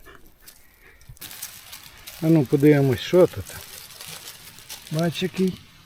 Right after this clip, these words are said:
Ліг на бочок, панок. Так. Він якийсь такий ліг на бік.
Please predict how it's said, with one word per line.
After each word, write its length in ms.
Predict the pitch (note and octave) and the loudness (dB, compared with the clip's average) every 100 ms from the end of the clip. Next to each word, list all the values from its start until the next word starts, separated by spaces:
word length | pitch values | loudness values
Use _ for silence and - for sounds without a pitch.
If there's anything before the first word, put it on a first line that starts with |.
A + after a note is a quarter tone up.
| - - - _ - - - | -20 -20 -20 _ -20 -20 -8
Ліг 340 | C#3 F3 F3 D#3 | 2 6 6 6
на 120 | F3 | 2
бочок, 720 | D#3 E3 - F#3+ - - - - - - | 4 2 2 -2 -2 -10 -14 -18 -20 -2
панок. 460 | E3 F3 F#3 - - - - - - - - - - - - - - - - - - - - - | 4 4 4 -2 -12 -20 -20 -20 -20 -20 -20 -20 -20 -20 -20 -20 -20 -20 -20 -20 -20 -20 -20 -12
Так. 260 | C#3 G#2+ - - - - - - - - - - - - - - - - | -8 -8 -10 -8 -6 -8 -10 -16 -20 -20 -20 -20 -20 -20 -20 -20 -20 -16
Він 140 | A2 A2+ | -12 -12
якийсь 280 | - - - | -12 -12 -14
такий 280 | - C3+ - - | -14 -16 -16 -6
ліг 340 | D#3+ F#3 C3 D#3+ | 0 0 0 -2
на 120 | C3+ | -2
бік. 360 | C3+ G#3+ - | -2 -2 -4